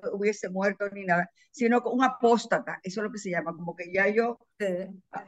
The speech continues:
Speaker 1: apostaté de, de, de la religión, ya yo no soy de esto.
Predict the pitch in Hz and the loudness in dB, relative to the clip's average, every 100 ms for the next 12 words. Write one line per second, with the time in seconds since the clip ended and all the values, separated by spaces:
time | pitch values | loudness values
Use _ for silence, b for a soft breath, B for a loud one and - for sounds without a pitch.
0 | - 208 196 185 - 180 202 254 262 277 | 0 0 0 -4 2 2 8 8 8 6
1 | 262 208 226 247 240 - 226 220 220 214 | 2 0 2 2 0 0 2 2 2 0
2 | 226 262 247 240 233 226 196 214 220 208 | 0 4 2 2 -4 -10 2 4 4 0
3 | 208 - 190 175 147 165 - | -4 -4 -2 0 0 -2 -10